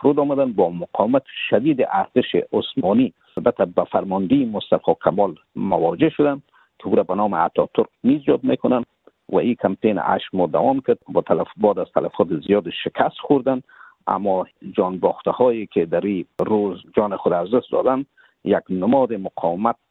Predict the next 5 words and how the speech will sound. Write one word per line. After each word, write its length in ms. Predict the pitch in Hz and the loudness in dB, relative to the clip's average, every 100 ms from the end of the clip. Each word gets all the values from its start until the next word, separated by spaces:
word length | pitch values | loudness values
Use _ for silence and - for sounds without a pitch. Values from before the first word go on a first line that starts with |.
| _ _ _ - 90 | _ _ _ -6 -2
و 160 | 87 - | -2 -2
یک 240 | - 95 - _ 120 | -2 -2 -4 _ -6
میراث 760 | 117 117 113 131 147 135 - 92 87 80 95 - | -2 -2 0 0 2 0 -2 -4 -4 -10 -14 -14
ناملموس 800 | 107 107 110 107 104 107 156 147 - - | -10 -4 -2 -2 -2 0 -2 -2 -8 -4
برای 280 | 101 95 | -2 -2